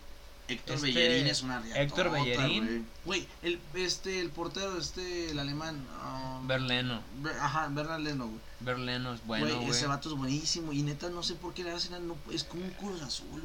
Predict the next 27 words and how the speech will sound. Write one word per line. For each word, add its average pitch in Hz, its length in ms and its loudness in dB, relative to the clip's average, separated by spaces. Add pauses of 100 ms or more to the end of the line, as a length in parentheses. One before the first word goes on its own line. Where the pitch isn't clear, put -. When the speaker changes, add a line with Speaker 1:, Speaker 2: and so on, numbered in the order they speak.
Speaker 1:
güey. 147 160 -6 (200)
Speaker 2:
Es 127 120 -4
como, 147 180 -6 (320)
Speaker 1:
Es 123 60 -8
como 123 140 -4
el - 60 -4
Cruz 147 220 -2
Azul 131 180 -2
Speaker 2:
no, 135 80 2
Speaker 1:
ahorita 135 320 4
Speaker 2:
yo, 160 100 4
Speaker 1:
de 131 100 0
Speaker 2:
yo, 151 200 2
yo, 165 140 0
yo 170 180 -4
creo 214 220 -2
que 233 80 -2
ese, 226 260 0
ese 214 240 -4
equi-, 208 220 -6
esos 196 260 -8
güeyes 196 300 -6
son 190 220 -8
como 202 260 -6
un, 165 400 -2 (1300)
Speaker 1:
Mm. 131 140 0
Speaker 2:
¿qué, 120 160 0